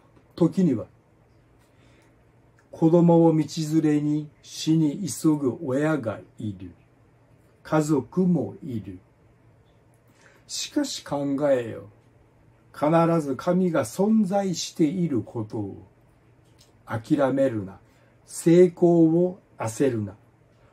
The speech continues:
その前に、生きていることを喜べ。生きているということは、無意識に呼吸をしていることじゃ。この無意識こそが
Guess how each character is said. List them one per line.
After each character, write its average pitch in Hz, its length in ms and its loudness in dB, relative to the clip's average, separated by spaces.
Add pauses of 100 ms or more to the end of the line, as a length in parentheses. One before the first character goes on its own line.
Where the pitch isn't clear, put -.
そ 196 220 4
の 185 200 2
前 175 520 0
に、 107 180 -8 (720)
生 214 120 0
き - 180 -14
て - 380 -2
い 180 140 2
る 135 180 0
こ 139 200 -4
と 160 180 2
を 180 220 2
喜 107 80 -8 (600)
べ。 98 100 -16 (1200)
生 226 120 0
き - 160 -12
て - 340 -4
い 208 100 4
る 160 200 -2 (300)
と 156 160 6
い 143 120 4
う 170 160 4
こ 165 160 -2
と 113 240 -2
は、 - 140 -8 (380)
無 147 240 2
意 214 80 2
識 - 320 -8
に 101 300 -6 (300)
呼 151 300 0
吸 214 300 2
を 226 260 -4
し - 220 -16
て 175 120 2
い 160 240 0
る 113 140 -2
こ - 180 -10
と 107 180 -8
じ - 140 -16
ゃ。 - 20 -20 (1200)
こ 175 200 0
の 127 200 -2 (140)
無 151 220 2
意 220 100 4
識 208 320 -6
こ 208 160 -2
そ 117 200 -2
が 104 260 -6